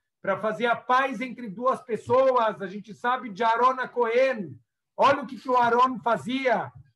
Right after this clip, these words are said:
O Aaron, ele escutava que duas pessoas brigaram, ele ia pra um dos lados, falava, "Você não sabe, eu escutei que você brigou com fulano,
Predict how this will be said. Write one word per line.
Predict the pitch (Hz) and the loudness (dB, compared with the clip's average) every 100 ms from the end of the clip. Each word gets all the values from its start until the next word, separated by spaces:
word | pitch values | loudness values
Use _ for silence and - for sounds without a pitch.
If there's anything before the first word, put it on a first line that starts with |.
| _ | _
O | 165 | -2
Aaron, | 190 202 247 269 254 | 2 4 4 2 -2
ele | 240 | -8
escutava | - 220 - 247 247 | -10 -4 -2 0 -2
que | 226 | -8
duas | 175 247 269 - | -8 -2 0 0
pessoas | 220 - 202 | -6 -6 -8
brigaram, | 170 196 175 220 254 277 277 - _ _ | -6 -4 2 4 4 2 0 -18 _ _
ele | 175 180 214 | -4 -2 -2
ia | 254 240 | -2 -2
pra | 220 220 | -2 -2
um | 220 233 | -2 -4
dos | 214 165 | -8 -2
lados, | 208 226 196 196 | 2 2 0 -12
falava, | - 202 208 240 226 247 233 _ _ | -8 -2 2 2 2 -2 -4 _ _
"Você | _ 214 | _ -4
não | 233 | -4
sabe, | 202 208 208 180 214 | -2 2 2 0 -4
eu | 208 | -4
escutei | 185 - 180 131 214 | -4 -8 -16 -2 -2
que | 208 | -2
você | 190 160 190 | -14 -8 -8
brigou | 170 170 170 196 | -8 -8 -6 -6
com | 180 | -8
fulano, | - 175 180 202 202 208 | -12 -8 -2 -2 -2 -6